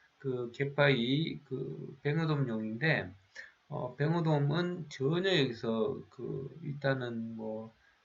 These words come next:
작은 조그만 씨알조차도 없습니다. 그래서 수온이 안 맞아서 그런지, 아니면 겨울에 다시 와야 될 것 같다는 생각이 듭니다. 그래서,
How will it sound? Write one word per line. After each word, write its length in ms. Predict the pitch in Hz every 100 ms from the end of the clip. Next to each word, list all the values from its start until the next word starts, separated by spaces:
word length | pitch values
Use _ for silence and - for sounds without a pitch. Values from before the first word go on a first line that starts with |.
| _ -
작은 500 | 117 127 147 143 139
조그만 320 | 127 139 147
씨알조차도 640 | - 175 156 139 - 117
없습니다. 360 | 107 - 113 110
그래서 140 | 110
수온이 340 | 110 175 175 156
안 100 | 110
맞아서 340 | 123 151 139
그런지, 280 | 120 110 110
아니면 280 | 110 127 120
겨울에 580 | - 156 160 131 113 123
다시 260 | 123 120 107
와야 300 | 110 123 123
될 180 | 113
것 120 | 107 107
같다는 340 | 107 110 98
생각이 420 | 107 110 107 107
듭니다. 380 | 104 101 101 104
그래서, 240 | 107 107